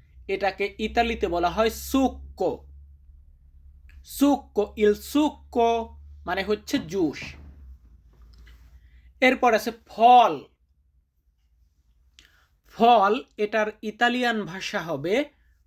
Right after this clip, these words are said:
ফ্রুত্তা। ইতালিয়ান শব্দ ফ্রুত্তা মানে হচ্ছে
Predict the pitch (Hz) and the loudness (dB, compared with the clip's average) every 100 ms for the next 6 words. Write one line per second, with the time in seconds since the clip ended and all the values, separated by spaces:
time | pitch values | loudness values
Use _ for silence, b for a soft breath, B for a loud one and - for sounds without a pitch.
0 | _ 262 285 - _ _ 170 139 - _ | _ 0 2 0 _ _ -4 -4 -8 _
1 | _ _ _ _ _ _ _ _ _ _ | _ _ _ _ _ _ _ _ _ _
2 | _ - 208 240 226 240 233 220 - 165 | _ -6 -4 0 0 2 0 0 -6 -8
3 | 147 151 240 359 - _ _ _ - 262 | -6 0 0 0 -8 _ _ _ -4 0
4 | 233 - _ - 196 196 196 _ _ - | 0 -2 _ -2 2 2 -2 _ _ -6
5 | 180 190 214 208 - | -4 -2 -4 -4 -4